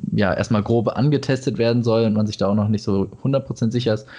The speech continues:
oder ob man das Ganze echt von vornherein dann auch, ähm, ja, all in gehen möchte und dann kann sich das auf jeden Fall auch lohnen,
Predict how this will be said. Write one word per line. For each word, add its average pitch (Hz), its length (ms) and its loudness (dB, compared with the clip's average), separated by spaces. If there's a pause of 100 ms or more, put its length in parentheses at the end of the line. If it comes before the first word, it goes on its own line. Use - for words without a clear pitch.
(140)
oder 113 240 2
ob - 60 -2
man 104 120 2
das 98 140 -4
Ganze 104 300 0
echt 104 180 -2
von - 240 -2
vornherein 101 500 2
dann 98 160 2
auch, 98 280 -2 (540)
ähm, 95 520 2 (120)
ja, 95 240 0
all 98 180 2
in 123 180 0
gehen 117 180 2
möchte 107 420 0
und 98 220 0
dann 95 300 2 (240)
kann 117 180 0
sich 113 140 0
das 101 160 -2
auf 90 160 -2
jeden 101 160 2
Fall 92 280 0
auch 95 300 -4
lohnen, 98 400 2